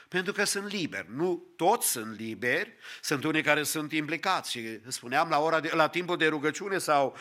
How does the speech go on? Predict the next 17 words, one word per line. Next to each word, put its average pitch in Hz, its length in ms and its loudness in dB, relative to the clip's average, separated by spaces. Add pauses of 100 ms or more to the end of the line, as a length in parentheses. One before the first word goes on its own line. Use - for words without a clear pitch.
(140)
la 160 140 6
momentul 160 440 2
când 165 120 0
ne-am 156 160 2
rugat 165 240 4
pentru 156 380 2
cauze, 143 760 2 (220)
să - 140 -2
ne 139 120 2
rugăm 147 300 0
pentru 160 260 -2
cadrele 151 440 0
medicale, 139 680 0
pentru 139 300 -2
frații 202 440 -2
și - 140 -4
surorile 147 640 0